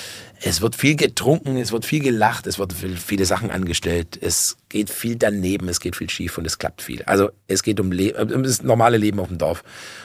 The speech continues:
Und der Thomas Beck hatte wirklich damals, vor dreißig Jahren, die Gabe,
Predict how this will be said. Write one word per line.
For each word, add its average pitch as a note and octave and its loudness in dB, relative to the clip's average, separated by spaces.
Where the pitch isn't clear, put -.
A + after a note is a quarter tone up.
Und G2+ 2
der G2+ 0
Thomas B2+ 4
Beck - 0
hatte G#2 0
wirklich B2+ 4
damals, G#2+ 4
vor - -4
dreißig F#2+ -2
Jahren, F2 0
die F2 -2
Gabe, G2+ 4